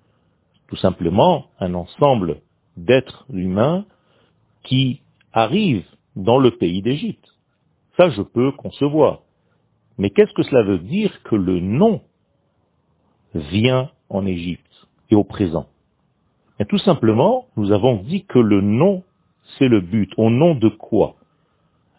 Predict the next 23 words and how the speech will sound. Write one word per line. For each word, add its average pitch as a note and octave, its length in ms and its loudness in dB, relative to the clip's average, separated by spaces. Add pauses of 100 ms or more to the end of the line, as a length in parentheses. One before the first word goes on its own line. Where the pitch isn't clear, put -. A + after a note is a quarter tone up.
(140)
Eh F#2+ 40 -8
bien, A2 140 4
lorsque C#3 340 0
le D3+ 260 4
nom C3+ 440 0
descend G2+ 440 -2
en F#2 160 -4
Égypte, F2+ 460 -6
c'est B2+ 100 0
que - 380 0
le G#2+ 340 0
but G#3+ 200 0 (180)
disparaît A2+ 760 -2
de G2+ 100 -2
la E2 100 0
personne. - 500 -8 (640)
La A2 100 0
personne C3 500 0
vit, F#3 400 -4
en A#2 100 -4
quelque A2 300 -4
sorte, - 320 -6 (680)
sans G3+ 300 2